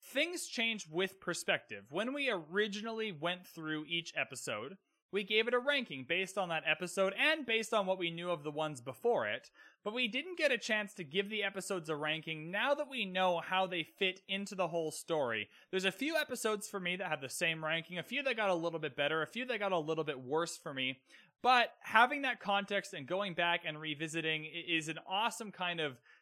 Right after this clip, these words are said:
just mental thing to do to kind of decompress at the end of a season of T V that you really liked, especially if you're podcasting about it, and giving those rankings. It's also a way for me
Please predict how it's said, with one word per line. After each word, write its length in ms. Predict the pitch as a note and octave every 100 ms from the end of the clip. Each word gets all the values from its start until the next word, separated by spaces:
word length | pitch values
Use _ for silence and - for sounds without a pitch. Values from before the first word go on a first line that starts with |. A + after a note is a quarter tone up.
| _
just 240 | F#3 E3+ F3+
mental 580 | G#3 A#3+ A#3+ A#3 G3+
thing 480 | F3 - A3 G#3+ G#3
to 140 | F#3 D#3
do 280 | D#3 E3+
to 120 | F3 F3+
kind 160 | F3
of 80 | C3
decompress 720 | A#2 F3+ F3+ C#3+ - E3+ E3
at 100 | D3
the 100 | D3+
end 120 | D#3
of 80 | C#3+
a 40 | B2+
season 520 | - D#3+ D3+ E3 D3+
of 100 | -
T 180 | F3+ C#3
V 220 | D3+ E3+
that 120 | E3
you 120 | E3
really 300 | C3+ D3+ D3
liked, 280 | C3 C3+ F3
especially 360 | C#3 F3+ D#3+ E3+
if 80 | -
you're 80 | C3+
podcasting 720 | - D3 C#3 - C#3+ - C3
about 240 | B2 C3 D3
it, 100 | - - - -
and 200 | E3 B2+
giving 340 | E3 E3 E3
those 280 | D3+ D3 B2
rankings. 680 | B2 D#3+ F3 F#3+ F#3+ F3 - - - -
It's 160 | G3 -
also 460 | B3 D#4 - D4
a 120 | A#3
way 400 | G3 E3+ F#3+ G3
for 240 | F#3+ - E3
me 520 | D#3+ F3+ F#3 F3+